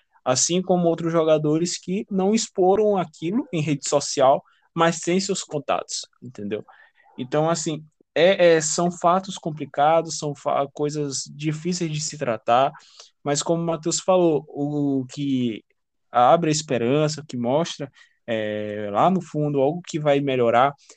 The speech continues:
é que o Sampaio é maior do que isso, o Sampaio é maior do que essa gestão que tá aí, mesmo que ele fale que o maior título do Sampaio foi ele que conquistou, a gente sabe que o Sampaio é maior do que isso.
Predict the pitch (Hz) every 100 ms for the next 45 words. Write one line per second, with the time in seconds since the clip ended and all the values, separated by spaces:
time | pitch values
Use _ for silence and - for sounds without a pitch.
0 | _ - 123 151 151 156 151 151 165 160
1 | 156 170 160 233 247 214 156 - 117 -
2 | 120 131 139 143 135 143 151 156 190 -
3 | 156 147 147 156 - 147 151 - 165 170
4 | 160 139 139 151 151 151 143 - 139 139
5 | - 139 131 - - _ 131 135 139 135
6 | 170 - 165 156 147 147 - 135 127 131
7 | 120 131 127 127 131 123 120 - - -
8 | 151 190 196 _ _ _ 120 127 147 -
9 | 147 147 160 - 147 151 170 185 151 139
10 | 135 127 120 104 - -